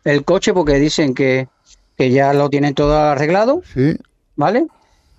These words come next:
Speaker 1: Y cuál es la sorpresa, que a los diez días sigue otra vez,
Speaker 2: Lo
Speaker 1: eh,
Speaker 2: mismo.
Speaker 1: el mismo,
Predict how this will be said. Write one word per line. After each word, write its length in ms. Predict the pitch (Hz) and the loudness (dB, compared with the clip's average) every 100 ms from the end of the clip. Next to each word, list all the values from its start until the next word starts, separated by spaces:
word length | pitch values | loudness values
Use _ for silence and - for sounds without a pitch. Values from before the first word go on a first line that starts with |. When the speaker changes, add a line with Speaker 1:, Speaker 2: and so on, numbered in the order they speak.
| - | -6
Speaker 1:
Y 840 | 160 151 147 139 139 135 131 127 120 | 0 2 2 2 0 0 0 -2 -2
cuál 200 | 135 143 | -2 0
es 40 | |
la 100 | 147 | -2
sorpresa, 500 | - 143 151 151 160 | -2 -2 -2 -2 -2
que 140 | 156 | 0
a 100 | 147 | 0
los 380 | 139 131 131 127 - | 0 0 -2 -4 -4
diez 500 | 156 143 135 160 156 | -2 -2 0 0 2
días 320 | 165 175 185 - - | 2 2 0 -6 -12
sigue 540 | - - 180 170 170 - | -4 0 2 4 2 0
otra 340 | 180 160 160 | -2 0 0
vez, 260 | 165 202 - _ - | 2 0 -4 _ -8
Speaker 2:
Lo 140 | 110 | 0
Speaker 1:
eh, 60 | 110 | 2
Speaker 2:
mismo. 260 | 143 113 156 | 4 2 0
Speaker 1:
el 160 | 147 | 0
mismo, 580 | 143 160 185 170 165 | 2 2 2 2 0